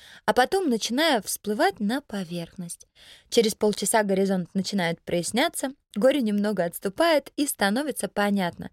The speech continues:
что безвыходных ситуаций не бывает. Надо просто сесть и как следует этот выход поискать. Так я и сделала.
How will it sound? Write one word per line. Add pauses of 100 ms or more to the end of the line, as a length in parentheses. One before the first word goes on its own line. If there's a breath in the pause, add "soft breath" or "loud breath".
что
безвыходных
ситуаций
не
бывает. (340 soft breath)
Надо
просто
сесть (380)
и
как
следует
этот
выход
поискать. (300)
Так
я
и
сделала.